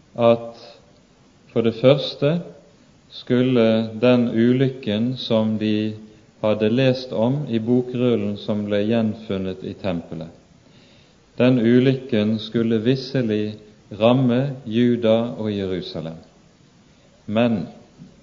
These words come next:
den skulle ikke ramme så lenge Josias levet.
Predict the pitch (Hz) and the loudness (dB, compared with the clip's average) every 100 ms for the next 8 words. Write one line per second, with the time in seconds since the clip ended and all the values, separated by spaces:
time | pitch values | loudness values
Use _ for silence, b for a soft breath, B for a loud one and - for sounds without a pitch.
0 | _ _ _ _ _ _ _ _ - 107 | _ _ _ _ _ _ _ _ -6 -4
1 | 107 - 110 113 151 151 - - 117 123 | -4 -2 -2 -2 -2 -4 -2 0 2 2
2 | 123 104 104 107 - 113 107 107 110 107 | 2 2 -2 -4 -4 -2 0 0 0 0
3 | 110 107 - 90 87 90 - - _ _ | -2 -4 -6 -4 -4 -6 -16 -20 _ _
4 | - 82 82 82 78 - - | -12 -6 -4 -4 -6 -16 -20